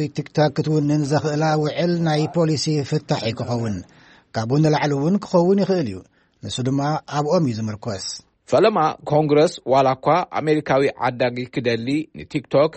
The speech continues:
Speaker 2: ክልተ ሚእትን ሰብዓን መዓልትታት እንተሃቦ ኣብ መስርሕ መሸጣ እንተሃልዩ ዝሕብር ምልክት ግን የለን። ኣዳም ኮቫክስቪች ፈጻሚ ስራሕ Chamber of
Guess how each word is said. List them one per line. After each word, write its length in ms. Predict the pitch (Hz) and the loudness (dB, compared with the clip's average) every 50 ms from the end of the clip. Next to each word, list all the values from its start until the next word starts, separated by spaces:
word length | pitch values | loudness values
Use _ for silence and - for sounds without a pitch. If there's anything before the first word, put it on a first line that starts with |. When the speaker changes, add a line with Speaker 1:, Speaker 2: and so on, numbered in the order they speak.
| - - | -8 -10
Speaker 2:
ክልተ 320 | - 123 123 156 - - 180 156 | -6 -4 -2 -2 -2 -2 -2 -2
ሚእትን 280 | 156 151 - 151 139 | -4 -6 -6 -6 -4
ሰብዓን 460 | - - 135 123 110 113 127 123 123 | -2 0 0 0 0 0 -2 -2 -2
መዓልትታት 480 | 117 101 101 117 120 - - 120 113 - - | -4 -4 -4 -4 -4 -2 -4 -4 -4 -6 -8
እንተሃቦ 440 | - 123 127 190 196 202 175 127 101 101 139 190 220 - - | -12 -6 -4 -4 -2 -2 -2 0 0 2 0 0 -2 -4 -12
ኣብ 140 | - - | -10 -4
መስርሕ 400 | 95 113 120 - 147 143 185 - - - | -2 -2 0 0 0 0 -2 -2 -4 -6
መሸጣ 380 | 127 127 - 135 120 - - 117 113 113 | -6 -4 0 0 -2 0 0 0 0 0
እንተሃልዩ 640 | - - 135 - 175 180 180 156 131 107 101 107 123 120 | 0 -2 -6 -4 -4 -2 -2 -2 -2 -2 -2 -4 -4 -4
ዝሕብር 440 | 113 120 - - 113 110 120 113 | -6 -8 -8 -8 -4 -2 -2 0
ምልክት 400 | 107 113 104 101 98 - - - | 0 0 -2 -4 -6 -10 -12 -10
ግን 180 | - - 92 82 | -8 -8 -6 -4
የለን። 420 | 78 71 64 52 52 60 60 58 67 71 - - _ _ _ _ _ _ - | -4 -6 -6 -6 -8 -8 -8 -8 -12 -16 -18 -20 _ _ _ _ _ _ 0
ኣዳም 360 | 185 202 175 175 156 147 143 - - | 0 2 4 4 2 2 0 -4 -4
ኮቫክስቪች 840 | - 151 135 123 143 165 156 - - - - 135 143 170 220 - - - _ _ _ _ _ - | 0 0 2 4 2 2 0 -2 -12 -8 -4 -2 0 0 -2 -4 -8 -18 _ _ _ _ _ -6
ፈጻሚ 400 | 104 101 - - 123 127 127 123 127 | -4 -4 -2 0 0 0 2 0 0
ስራሕ 320 | - - 131 147 160 175 - - - _ | -2 0 2 2 2 0 -2 -6 -14 _
Chamber 420 | - - 147 139 143 135 131 127 | -4 -2 0 0 2 2 2 2
of 160 | 107 113 - | 2 0 -2